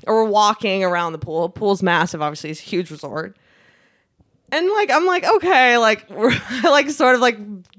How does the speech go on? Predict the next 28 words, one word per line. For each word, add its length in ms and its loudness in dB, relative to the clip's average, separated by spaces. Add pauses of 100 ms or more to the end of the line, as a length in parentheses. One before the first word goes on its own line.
get 320 2
further 400 2
away 720 2
from 180 -2
everyone. 760 -4
And 180 -2
I'm 100 0
like, 200 -4
"Yeah, 120 -2
let's 220 -2
go 160 -2
over 120 -6
here. 260 -6
Like, 140 -6
this 180 -12
is 60 -18
where 180 -2
we 60 -2
were 120 -2
hanging 240 -4
out 140 -2
all 160 -2
day. 360 -4
Like, 140 -6
let 80 -10
me 140 -8
show 260 -10
you." 500 -6